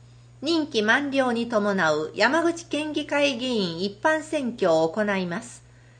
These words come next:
光市選挙区からは二人を選出。棄権することなく、ぜひ投票に行きましょう。投票日時、四月七日日曜、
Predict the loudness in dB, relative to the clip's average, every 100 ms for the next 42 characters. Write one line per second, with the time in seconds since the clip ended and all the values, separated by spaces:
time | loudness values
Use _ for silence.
0 | -20 -20 4 4 4 0 -4 -4 -2 -2
1 | -4 -2 2 4 4 4 0 -2 2 4
2 | 4 2 0 -4 -4 -6 -10 -10 -10 -16
3 | _ _ -20 -20 -10 -2 2 2 0 -2
4 | -2 -2 0 0 0 -4 -8 -10 -6 -4
5 | -2 -4 0 2 2 0 -2 0 0 0
6 | -2 -2 -2 -2 0 -2 -6 -20 _ _
7 | -20 _ _ _ _ 2 2 4 2 2
8 | 0 -2 -4 -4 -6 -10 -18 -20 -20 -20
9 | -20 -6 4 4 4 0 0 0 0 -2
10 | -2 0 -2 -4 2 4 4 0